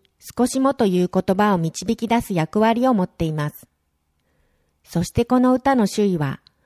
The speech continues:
ろくにデートもしていない彼女の母親に、こっぴどく叱られたという後半部分にあります。状況も意味も全く関連性のない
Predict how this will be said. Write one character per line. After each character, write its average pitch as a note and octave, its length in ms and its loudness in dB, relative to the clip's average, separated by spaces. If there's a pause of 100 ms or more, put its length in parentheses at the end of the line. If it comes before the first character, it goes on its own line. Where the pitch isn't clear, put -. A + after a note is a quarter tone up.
(320)
ろ E3 100 0
く A3 100 0
に A#3+ 160 2
デ D4 160 4
ー D#4 60 -4
ト A#3+ 100 0
も F#3 160 2
し - 100 -6
て G3 120 -2
い G3 100 0
な G#3 120 2
い F#3 100 -2
彼 B3 260 0
女 G3+ 100 2
の D#3+ 120 0
母 D#3+ 320 -4
親 F3 180 -2
に、 E3+ 220 -6 (1200)
こ F#3+ 140 0
っ F#3 120 0
ぴ B3 120 -2
ど B3+ 120 2
く A#3 120 0
叱 - 240 -4
ら A3+ 120 2
れ A3 80 0
た G#3+ 300 -2 (400)
と G3+ 100 -2
い F#3 200 0
う E3+ 60 -2
後 A#3+ 280 4
半 C4 240 2
部 B3+ 140 0
分 A3 200 0
に B3+ 120 0
あ G#3+ 80 0
り E3 100 -6
ま D#3 180 -4
す。 - 140 -20 (1700)
状 G#3+ 200 4
況 A3+ 300 2
も A3+ 160 4
意 A#3+ 80 4
味 A3+ 120 4
も E3 280 -2 (260)
全 F3+ 160 -2 (180)
く B3 140 -8
関 B3+ 300 2
連 B3+ 220 2
性 A#3+ 200 0
の A#3 160 2
な A3+ 140 2
い - 160 -6